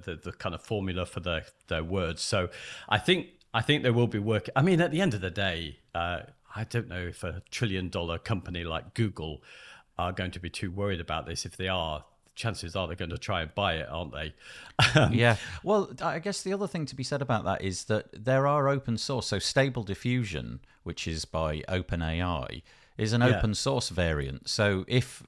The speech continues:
Speaker 2: if, if, I think Chat G P T might in fact be, b-, based upon that, I, uh, showing my ignorance here. What would, what would stop somebody forking the software to strip out the watermarking? And wouldn't
Speaker 1: <laughs> Yes.
Speaker 2: everybody then immediately flock over to the non-watermarked variant of the A I because it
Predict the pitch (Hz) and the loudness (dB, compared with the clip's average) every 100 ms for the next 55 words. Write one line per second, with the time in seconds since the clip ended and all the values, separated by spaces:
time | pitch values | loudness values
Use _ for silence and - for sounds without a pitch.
0 | - - 123 117 - - - 110 - - | -20 -8 -4 -4 -6 -10 -4 -4 -4 -4
1 | 107 - - 131 - - 87 92 85 - | -4 -4 0 0 0 -2 -4 -4 -4 -2
2 | 85 85 - _ 90 107 131 - 82 78 | -2 -4 -10 _ 0 2 2 -2 -8 -4
3 | 78 - 87 87 73 69 _ _ - - | -6 -6 -6 -4 -6 -10 _ _ -14 -14
4 | - - 78 - - 78 69 65 76 - | -14 -6 -6 -6 -10 -8 -6 -6 -8 -8
5 | - - - 90 76 71 73 73 69 67 | -14 -14 -8 -4 -2 -2 -4 -4 -6 -6
6 | 73 69 - - - - - - - 120 | -8 -8 -16 -20 -20 -20 -20 -16 -4 2
7 | 147 151 127 131 143 139 143 - - - | 4 4 -2 -2 -4 -2 -4 -2 -2 -2
8 | - 120 113 - 120 120 113 95 - 90 | -2 -2 -2 0 0 2 -4 -4 -4 -6
9 | - 87 80 - - - 104 90 95 90 | -4 -4 -4 -2 -2 0 0 2 2 2
10 | 90 98 107 - 76 73 - 71 65 _ | 0 0 0 0 -2 -2 -6 -10 -10 _
11 | _ _ - 101 113 127 123 113 107 104 | _ _ 0 4 6 6 6 6 4 4
12 | 104 101 101 107 98 - - - 95 - | 2 4 2 2 -2 -4 -4 0 2 4
13 | 95 85 90 87 87 92 92 90 90 98 | 2 2 -2 -4 -2 2 2 2 0 -2
14 | 95 82 73 73 78 80 76 69 69 - | -2 -4 -4 -6 -4 -2 -2 -4 -6 -8
15 | 73 87 76 73 69 69 69 71 73 80 | -8 -4 -2 -2 -4 -6 -8 -8 -6 -6